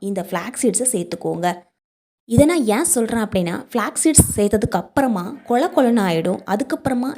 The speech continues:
நம்ம சேர்த்துக்கக்கூடிய பொருட்கள் நல்லா வேகாது. அதனால முதல்ல அதை நல்லா கொஞ்சம் வெந்ததுக்கு அப்புறமா இந்த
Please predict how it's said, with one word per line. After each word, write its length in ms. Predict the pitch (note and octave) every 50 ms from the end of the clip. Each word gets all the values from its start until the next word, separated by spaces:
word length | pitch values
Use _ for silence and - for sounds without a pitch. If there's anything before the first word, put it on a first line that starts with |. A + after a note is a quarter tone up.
| - G#3
நம்ம 180 | A#3 D4 F4+ -
சேர்த்துக்கக்கூடிய 500 | - C4 B3 B3 A#3+ A#3 A3+ G#3 A3 G#3+ A3 -
பொருட்கள் 340 | F#3 F3+ - - G3+ - - -
நல்லா 220 | G#3+ B3 C#4 D4+ C4+ G#3+
வேகாது. 420 | G3 F#3 G3+ G3 - F#3+ E3+ F3+ E3+ E3+ - - - - - -
அதனால 420 | G3+ G3+ G3+ F#3+ F3 E3+ E3 F3 - - A#3 A3
முதல்ல 320 | A3+ A3+ E4+ E4+ D#4+ C#4+
அதை 100 | A#3 A3+ G#3+ G#3
நல்லா 220 | F#3+ F#3+ G#3 A3 A3 A3
கொஞ்சம் 240 | G3+ F#3 F#3+ E3+ F3 F#3
வெந்ததுக்கு 440 | F#3+ A3+ C4 F4 - F#3 - G3+
அப்புறமா 400 | F#3+ - - D4 C#4 A3 G#3 G3 - - - - - _ A3+ A#3
இந்த 140 | A#3+ C4